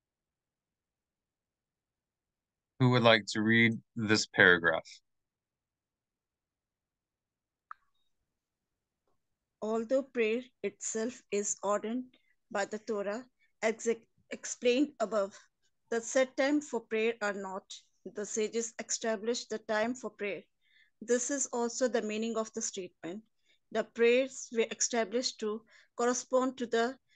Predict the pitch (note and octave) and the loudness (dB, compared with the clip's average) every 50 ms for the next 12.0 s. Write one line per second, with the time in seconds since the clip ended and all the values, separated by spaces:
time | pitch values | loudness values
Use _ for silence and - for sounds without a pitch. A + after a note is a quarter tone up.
0 | _ _ _ _ _ _ - A#3 A#3 A#3 A#3 A#3+ B3+ C#4 C4+ - _ - - - | _ _ _ _ _ _ 2 2 4 4 2 2 0 -2 -2 -6 _ -12 -6 -4
1 | A3+ G#3+ G#3+ - G#3+ - - G3 E3 F3 F3+ - - - - _ _ _ _ _ | -2 -2 -2 -4 -8 -6 -4 -2 -2 -2 -4 -6 -10 -16 -20 _ _ _ _ _
2 | _ _ _ _ _ _ _ _ _ _ _ _ _ _ _ _ _ _ _ _ | _ _ _ _ _ _ _ _ _ _ _ _ _ _ _ _ _ _ _ _
3 | _ _ A#3+ A#3+ C4 C#4 C4+ - - C4+ B3 B3+ C4 C4+ C4+ - - - - - | _ _ 0 2 2 2 2 -2 -2 0 0 2 0 0 -2 -4 -6 -6 -8 -12
4 | _ - A3+ A3+ A3 A3+ A3 G#3+ - - - A#3+ A#3 B3 B3+ B3+ - - - _ | _ 2 2 2 2 2 0 -4 -4 -4 -2 0 0 0 0 -2 -6 -8 -6 _
5 | G#3+ G#3 - - - - A#3 A3 G#3 G#3 G#3+ A#3 A#3 - - A3+ A3+ - - G#3+ | -8 -6 -4 -4 -4 -2 0 -2 -2 -2 -4 -4 -4 -4 -6 -8 -6 -4 -2 0
6 | G#3+ A3 A#3+ A#3+ A3+ A3 - - - G#3 G3 G3 G#3+ B3+ - _ _ _ _ _ | 0 0 0 0 -2 -4 -8 -8 -6 -4 -2 -2 -4 -6 -10 _ _ _ _ _
7 | _ _ - B3+ - - A#3 G#3+ G#3 - - - - A#3 A3+ A#3+ B3+ B3+ - _ | _ _ -14 -10 -2 0 0 0 0 -2 -4 -4 -4 -2 -2 -2 -2 -4 -8 _
8 | _ _ - A#3 G#3+ - A3 G#3+ A#3 A#3+ A#3+ - _ - A3+ A3 A#3 B3 - - | _ _ -6 -6 -2 0 0 0 0 0 -4 -6 _ 0 0 0 0 -2 -4 -4
9 | B3+ C4 B3+ - - - - - A#3+ G#3 G3 - G3+ - - G#3 G3 G3 F#3+ F#3+ | -6 -6 -6 -10 -14 -14 -6 -2 -2 -2 -2 -4 -8 -10 -6 -6 -6 -6 -6 -8
10 | - F#3 F#3 - - _ _ _ _ _ _ - - - _ _ _ _ _ _ | -12 -14 -14 -16 -18 _ _ _ _ _ _ -20 -20 -20 _ _ _ _ _ _
11 | _ _ - G#3+ A#3 B3 B3+ B3+ C4 C#4+ C#4+ - A#3 G#3+ G#3 G#3+ A3 A#3 A3+ | _ _ -4 0 2 2 4 4 2 0 0 0 0 0 0 0 -4 -4 -4